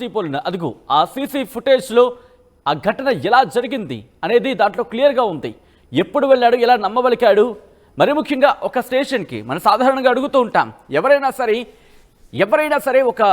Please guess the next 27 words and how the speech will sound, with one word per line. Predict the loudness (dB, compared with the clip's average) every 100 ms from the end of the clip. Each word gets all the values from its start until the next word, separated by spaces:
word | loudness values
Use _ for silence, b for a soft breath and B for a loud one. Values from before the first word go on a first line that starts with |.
| 2 -2 -20 _ -8
రూట్లోకి | 0 0 2 2 2
వెళ్తున్నప్పుడు, | 0 -4 -4 -6 -2
లేకపోతే | -2 -2 -4
ఒక | -4
మార్గానికి | -2 -2 -2 -2
వెళ్తున్నప్పుడు | -4 -2 -4 -2 -4
ఈ | -2
బస్కి | -4 -4 -8 -8
సంబంధించి | -4 -2 -2 -2
వెళ్తుందని | -2 -2 -2 -2
అడిగినప్పుడు | 0 -2 -2
"కాదు, | 2 2 2
కాదు, | 2
ఆ | 2 2 2
బస్కి | 0 0 0
వెళ్తుంది" | -2 -2 -6
అంటారు. | -2 -2 -2 -6 -20 b b b b 2
So |
అటువంటి | 4 2 -8 -6
సందర్భంలో | -6 -6 -6 -6 -2 -2 -4 -16 _ -10
of | -4 -2
course | 0 0
ఎవరైనా | 0 2 2 0 -2 B B
వెళ్ళే | 0 4
ప్రయత్నం | 2 2 -2 -2
చేస్తూ | -2 -2
ఉంటారు. | -2 -4 -6 -12